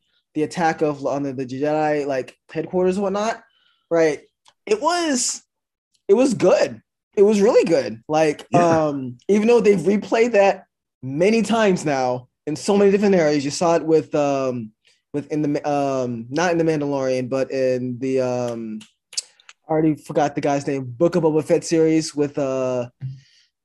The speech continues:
Speaker 1: Grogu. They showed it from his perspective. They show it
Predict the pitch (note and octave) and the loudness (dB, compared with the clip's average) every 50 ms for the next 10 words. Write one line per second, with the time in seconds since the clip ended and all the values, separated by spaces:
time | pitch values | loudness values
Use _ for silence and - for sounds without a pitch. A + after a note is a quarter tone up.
0 | _ _ _ _ - B2 D3 E3+ F3 F3 E3 E3+ F3 F3 F3 F3 F3 - D3 C#3 | _ _ _ _ -8 0 2 4 4 4 4 4 6 6 6 6 6 4 2 -2
1 | - - F3 E3 E3 D#3+ D#3 D3 D#3 F3+ F3 - F#3+ F#3+ F#3+ - G3 F#3 F#3+ F#3 | -2 0 2 2 2 0 -2 -2 0 0 0 0 -2 -2 0 2 0 0 2 2
2 | F#3+ F#3 F#3 F#3 D#3 C#3+ - - E3 D#3 D#3 D#3+ D#3 D#3+ D#3+ | 2 2 2 2 -2 -4 -4 -2 0 2 4 4 4 2 0